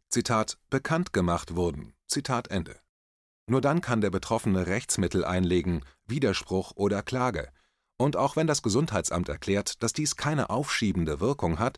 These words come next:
ergibt sich nur durch dieses Verfahren eine Möglichkeit des Betroffenen, sich gegen den Bescheid juristisch zu wehren. Er berichtete dann, wie in Aurich das Gesundheitsamt in, Zitat, "Astronautenanzügen", Zitat Ende, in die Schule gekommen war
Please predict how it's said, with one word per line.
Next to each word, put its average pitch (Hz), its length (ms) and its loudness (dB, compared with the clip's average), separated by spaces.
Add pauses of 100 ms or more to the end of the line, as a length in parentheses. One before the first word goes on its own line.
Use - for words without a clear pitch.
(360)
ergibt 135 280 -2
sich - 200 -2
nur 160 140 4
durch 165 140 0
dieses 131 300 -2
Verfahren 92 640 0
eine 90 220 0
Möglichkeit 101 580 0
des - 120 -6
Betroffenen, 98 600 2 (200)
sich 131 180 0
gegen 151 240 2
den 139 140 2
Bescheid 107 400 0
juristisch 92 560 0
zu 98 200 0
wehren. 107 420 0 (800)
Er 127 80 -2
berichtete 139 460 -2
dann, 104 300 2
wie 110 260 -2
in 95 140 -2
Aurich 101 440 0
das 82 200 -4
Gesundheitsamt 90 840 0
in, 92 240 2 (140)
Zitat, 110 540 -2
"Astronautenanzügen", 101 1300 0
Zitat 80 480 -4
Ende, 87 480 0
in 98 100 0
die 95 140 0
Schule 147 300 0
gekommen 90 420 0
war 98 220 2